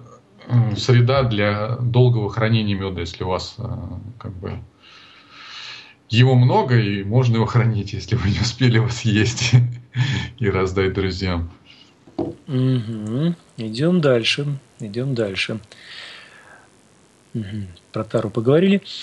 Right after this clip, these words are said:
Speaker 2: Здравия всем. Каковы критерии хорошего меда, когда покупаю мед в банках? Как определить, что он хороший? Благодарю.
Speaker 1: Э, ну вот, э, уже все про это говорили.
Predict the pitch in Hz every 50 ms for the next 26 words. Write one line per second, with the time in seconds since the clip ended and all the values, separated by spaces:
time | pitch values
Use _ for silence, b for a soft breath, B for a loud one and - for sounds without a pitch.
0 | B B B B B B - 120 - 135 165 170 170 156 - - 147 127 - -
1 | - - 139 151 151 - 139 131 123 - 143 127 127 - - 135 131 131 120 -
2 | - 131 135 170 175 160 127 - 123 123 120 - - - 120 - 135 127 120 123
3 | 120 107 110 107 113 143 156 170 165 - 147 - - - 143 139 - 135 - -
4 | 123 110 117 127 165 165 - - - - - 123 120 135 147 131 - - 120 110
5 | 107 101 95 - - - 98 95 107 113 107 120 113 113 110 101 98 95 92 87
6 | - _ _ _ _ _ _ _ _ _ _ _ _ _ _ _ _ _ - -
7 | - - 120 117 104 98 98 92 95 101 107 123 151 143 127 135 143 135 123 -
8 | - - 113 107 104 104 104 101 104 104 104 110 120 127 117 107 - - - 123
9 | 110 - - 110 104 98 - 110 98 101 101 113 120 147 135 110 110 104 98